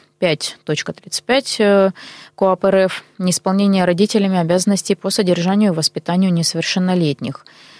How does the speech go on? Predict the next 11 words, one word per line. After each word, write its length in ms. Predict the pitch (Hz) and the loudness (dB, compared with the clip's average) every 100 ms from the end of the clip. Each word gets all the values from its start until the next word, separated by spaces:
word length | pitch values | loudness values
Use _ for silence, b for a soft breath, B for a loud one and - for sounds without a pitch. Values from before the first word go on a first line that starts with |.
| B | B
В 80 | - | -4
ходе 180 | 160 156 | -2 -2
проверки 460 | 170 170 226 - | 0 2 0 0
прокуратурой 580 | - 170 170 165 233 220 | -4 -2 -2 0 0 0
будет 240 | 170 170 | 0 -2
дана 240 | 160 175 175 | -2 0 0
оценка 400 | 160 214 220 185 | 0 0 2 2
деятельности 560 | 190 202 196 170 - | 0 0 -2 -2 -2
органов 340 | 180 175 170 156 | -2 0 -2 -2
системы 440 | - - 175 165 | -4 -2 -2 -2
профилактики, 920 | 160 160 170 175 208 - - 196 190 | -4 -4 -2 0 -2 -4 -4 -2 -2